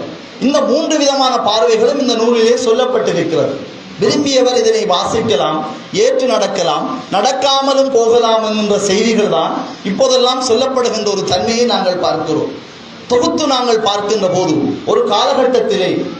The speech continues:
சமூக நிறுவனங்கள் என்றால் என்ன என்ற ஒரு கேள்வி இருந்தது.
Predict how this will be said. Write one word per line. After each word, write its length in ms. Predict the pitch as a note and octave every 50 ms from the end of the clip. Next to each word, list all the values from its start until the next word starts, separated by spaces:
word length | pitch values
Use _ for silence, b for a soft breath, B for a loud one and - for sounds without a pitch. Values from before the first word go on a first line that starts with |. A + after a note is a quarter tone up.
| - -
சமூக 460 | - - A#3 A#3 - D#4 D#4 D#4 D4
நிறுவனங்கள் 600 | C4 B3 A#3+ A#3+ B3 B3+ B3 A#3+ A#3+ A#3+ A#3 A3
என்றால் 460 | G#3+ G#3+ G#3 G#3 G#3 G#3 A3+ - - G3+
என்ன 200 | G#3+ B3 C4 C4
என்ற 200 | A#3+ A#3 G#3+ A3
ஒரு 120 | - -
கேள்வி 320 | - A#3 A#3 B3 A#3 A#3
இருந்தது. 460 | G#3 F3+ F3 E3+ D3+ C#3 - - -